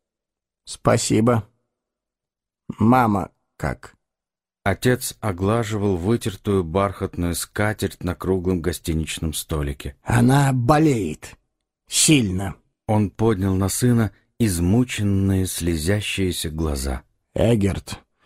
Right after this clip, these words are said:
Speaker 1: здесь уже, говорят, кончаются времена. Времена кончаются, да.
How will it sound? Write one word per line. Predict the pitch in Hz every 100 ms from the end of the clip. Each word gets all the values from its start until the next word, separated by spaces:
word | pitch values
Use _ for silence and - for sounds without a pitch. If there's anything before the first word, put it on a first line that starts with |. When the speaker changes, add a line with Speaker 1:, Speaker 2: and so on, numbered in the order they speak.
| _ _ _ -
Speaker 1:
здесь | - - 65 135 123 -
уже, | 107 113 131 113 104
говорят, | 104 120 127 131 120 -
кончаются | - 123 123 - 147 113 - 135
времена. | 127 123 127 139 127 - - _ _ _ _ _ -
Времена | 87 120 123 131 131 127
кончаются, | - 143 135 117 104 92 - - 87
да. | 87 117 117